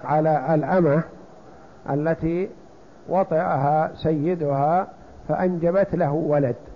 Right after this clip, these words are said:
فتسمى هذه أم ولد، ارتفعت عن الإمة، ليست أمة وليست زوجة، فهي تعتق بوفاة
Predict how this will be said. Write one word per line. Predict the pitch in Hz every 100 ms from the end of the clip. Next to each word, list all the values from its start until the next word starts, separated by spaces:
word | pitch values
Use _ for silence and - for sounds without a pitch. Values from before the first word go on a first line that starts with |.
| - - - - - - - - -
فتسمى | 151 - 190 185 165
هذه | 160 143 180 180 185 180 180 180
أم | 170 151
ولد، | 160 143 113 - - - - - - - - - - -
ارتفعت | 160 165 196 196 185 170 170 143
عن | 143 175 160 - - - - - - -
الإمة، | 160 185 214 180 180 202 - - - - -
ليست | 135 196 180 185 190
أمة | - 208 202 - - - - -
وليست | 185 214 180 202
زوجة، | 156 156 131 120 - - - - - - - - - - - - - - - - - 185
فهي | 185 196 175
تعتق | 208 202 - 220 - - - - - - - 151
بوفاة | 196 180 160 196 202 196 214